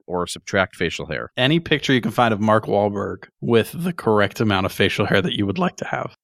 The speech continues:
Speaker 1: We'll get there in a week. We'll talk to you then.
Speaker 2: Perfect. I can't wait to talk about Mark Wahlberg's facial hair.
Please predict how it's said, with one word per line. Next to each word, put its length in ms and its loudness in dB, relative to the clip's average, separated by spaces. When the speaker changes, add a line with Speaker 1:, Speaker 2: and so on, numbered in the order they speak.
Speaker 1:
We'll 80 -2
get 140 -2
there 100 4
in 80 4
a 20 4
week. 200 2
We'll 80 -10
talk 220 0
to 80 -2
you 40 -4
then. 220 0
Speaker 2:
Perfect. 440 2
I 60 -2
can't 260 0
wait 200 0
to 60 -18
talk 260 2
about 220 2
Mark 220 -2
Wahlberg's 360 4
facial 320 -2
hair. 220 -8